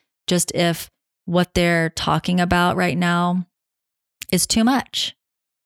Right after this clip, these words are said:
Um, and I know followers of mine have unfollowed me because of that. Like, they probably still love me, but they don't wanna hear certain things I'm sharing right now 'cause it's too much for their system.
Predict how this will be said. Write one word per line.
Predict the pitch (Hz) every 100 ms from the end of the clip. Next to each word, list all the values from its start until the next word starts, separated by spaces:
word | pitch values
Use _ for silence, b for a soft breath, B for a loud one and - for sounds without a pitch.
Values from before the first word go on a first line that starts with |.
| _ -
Um, | 175 170 170 170
and | 185
I | 190
know | 190
followers | 185 180 175 180 170
of | 170
mine | 170 190 185 170 175 - _ -
have | 175 170
unfollowed | 175 165 180 202
me | 175 170 170 175 180 _ _ _ _ _ -
because | 185 196 208
of | 202
that. | 156 123 -
Like, | 156 160 - _ -
they | 180 175
probably | 185 175
still | - 180
love | 170 185 196
me, | 165 165 180 -
but | 170 156 - - _ _ - 180
they | 175
don't | 175 160
wanna | 170 170
hear | 160 170 160
certain | 160 160 151
things | 156 160 156
I'm | 160
sharing | - 151
right | 165 185
now | 208
'cause | 202
it's | 190 -
too | 208
much | 196 -
for | 185
their | 175
system. | - 208 - 127 165